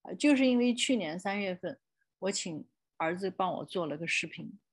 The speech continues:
然后他就带了这个，这个罐啊，抽真气的罐，他就带到这个，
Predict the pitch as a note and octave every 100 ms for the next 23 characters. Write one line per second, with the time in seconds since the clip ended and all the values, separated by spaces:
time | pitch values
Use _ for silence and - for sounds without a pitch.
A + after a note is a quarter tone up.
0 | _ _ _ - D#3+ F3 G3 F3 - F3+
1 | F3 E3 F#3+ C3+ C#3 D#3+ D3 C3 _ _
2 | _ _ - D#3+ C3+ C#3+ - G3 D#3 B1+
3 | - - - F3 F3 D#3+ - D#3 D3 E3+
4 | A2+ _ _ - E3+ E3 D#3+ D#3 B2+ C#3
5 | C3+ -